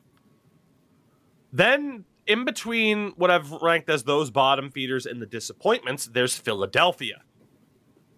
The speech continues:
where John Tortorella is currently waging the war of the locker room, <laughs> the culture war of the locker room, after he scratched team leading scorer Kevin Hayes,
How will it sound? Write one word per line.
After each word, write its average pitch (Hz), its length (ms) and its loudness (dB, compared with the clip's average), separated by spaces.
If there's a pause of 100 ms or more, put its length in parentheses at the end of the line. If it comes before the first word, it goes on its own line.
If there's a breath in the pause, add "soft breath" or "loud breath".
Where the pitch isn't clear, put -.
(120)
where 139 180 0
John 170 420 2
Tortorella 165 760 2 (640)
is 147 180 -4
currently 190 480 2
waging 160 840 2
the 127 180 0
war 185 460 6
of 143 160 2
the 147 100 0
locker 151 420 0
room, 120 320 -8 (580 loud breath)
<laughs> - 460 -20
the 123 360 -10
culture - 520 2
war 139 300 6
of 117 140 2
the 123 80 0
locker 110 420 2
room, 107 200 -8 (400 soft breath)
after 143 280 -2
he 185 220 -4
scratched 170 640 0
team 175 240 -6
leading 151 260 -4
scorer 135 440 -4
Kevin 123 320 -4
Hayes, 123 600 -4